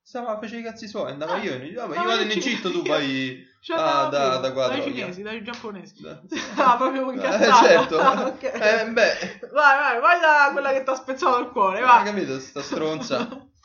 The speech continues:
Speaker 1: Cioè
Speaker 2: Sì, no, è un finale un po' così, cioè, no, come finale finale, oh, vabbè, magari uno perché si aspetta sempre il lieto fine.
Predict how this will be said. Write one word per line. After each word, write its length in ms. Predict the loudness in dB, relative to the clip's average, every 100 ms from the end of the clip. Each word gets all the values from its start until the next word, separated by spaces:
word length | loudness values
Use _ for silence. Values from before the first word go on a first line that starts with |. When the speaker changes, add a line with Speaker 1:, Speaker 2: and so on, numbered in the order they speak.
| _ _ _ -20 -20 -18 -6
Speaker 1:
Cioè 220 | -6 -6
Speaker 2:
Sì, 60 |
no, 100 | -2
è 280 | 2 2 0
un 60 | -4
finale 320 | -6 -4 -4
un 80 | -6
po' 160 | -6 -6
così, 280 | -8 -10 -8
cioè, 200 | -6 -4
no, 300 | -4 -4 -8
come 240 | -10 -8
finale 400 | -10 -6 -4 -4
finale, 720 | 0 0 -2 -6 -10 -14 -16 -14
oh, 240 | -14 -12
vabbè, 320 | -14 -12 -12
magari 340 | -12 -12 -10 -10
uno 160 | -12
perché 240 | -14 -16 -18
si 60 |
aspetta 400 | -20 -16 -18 -16
sempre 260 | -16 -14 -12
il 40 | -12
lieto 180 | -12 -16
fine. 460 | -18 -20 -20 _